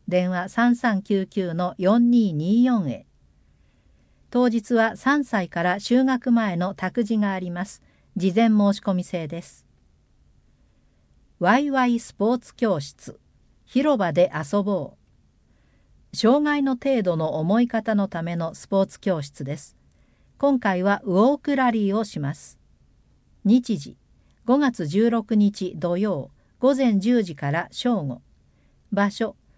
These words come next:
善福寺川周辺。対象、区内在住、在勤、在学の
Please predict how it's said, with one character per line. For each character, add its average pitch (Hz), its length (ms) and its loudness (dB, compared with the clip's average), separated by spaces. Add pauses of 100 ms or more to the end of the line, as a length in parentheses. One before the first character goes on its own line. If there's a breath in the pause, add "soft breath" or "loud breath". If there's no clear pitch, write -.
(160)
善 233 260 2
福 - 240 -8
寺 233 140 2
川 151 260 0
周 170 300 -6
辺。 143 340 -6 (800)
対 233 200 0
象、 202 440 -4 (260)
区 294 140 -2
内 226 240 2
在 196 320 0
住、 196 400 0
在 190 280 -2
勤、 196 400 -2
在 196 300 0
学 208 240 -2
の 190 220 -4